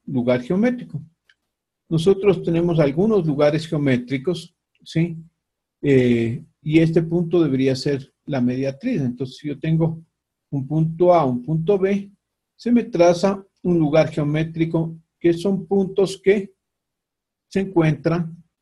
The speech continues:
a la misma distancia de A y de B. Si quisiéramos verificar eso, lo que vamos es a coger un punto sobre el objeto, nos ponemos sobre esta mediatriz y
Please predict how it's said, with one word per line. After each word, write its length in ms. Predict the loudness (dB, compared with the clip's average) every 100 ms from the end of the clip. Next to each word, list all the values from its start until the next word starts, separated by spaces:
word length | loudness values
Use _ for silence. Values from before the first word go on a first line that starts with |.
| _ _ _ _
a 120 | 4
la 100 | 4
misma 380 | 2 0 0 0
distancia 760 | -2 -4 -2 -2 -2 -4 -4 -10 -6
de 160 | 0
A 80 | 0
y 80 | 2
de 140 | 0
B. 280 | 0 -2 -8 _ _ _ _ _
Si 140 | -16
quisiéramos 540 | -12 2 4 4 2 2
verificar 640 | 2 2 0 0 2 4
eso, 480 | 4 2 -4 -8 -14 _ _ _ _ -4
lo 100 | 0
que 100 | 0
vamos 280 | 2 2
es 300 | 2 0 -2 -2
a 180 | -2 -2
coger 300 | -4 -4 -2
un 120 | -2
punto 300 | -4 -6 -6
sobre 260 | -6 -4 -2
el 80 | -2
objeto, 400 | -2 -4 -4 -4
nos 200 | -6 -6
ponemos 360 | -4 -2 -4
sobre 220 | -6 -8 -8
esta 220 | -8 -8
mediatriz 760 | -6 -2 -2 -2 -4 -4 -10 _ _ _ _ _ _ _ _
y 360 | -2 0 0 -6